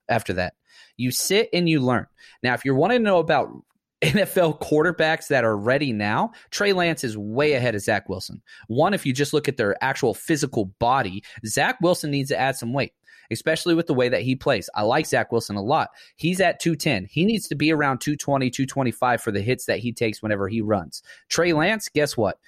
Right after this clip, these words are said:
He's already at two twenty-five. That dude is rock solid.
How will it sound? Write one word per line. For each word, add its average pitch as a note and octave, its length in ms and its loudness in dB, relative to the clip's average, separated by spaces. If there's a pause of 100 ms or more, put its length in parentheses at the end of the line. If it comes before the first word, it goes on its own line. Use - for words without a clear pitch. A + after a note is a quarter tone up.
(140)
He's A3 200 -2
already E3 320 4
at A2 120 0
two A#2+ 120 0
twenty-five. G2 600 -6 (260)
That E3 380 -4
dude D#3+ 280 0
is A2 220 -6
rock A#2 420 0
solid. G#2 540 -2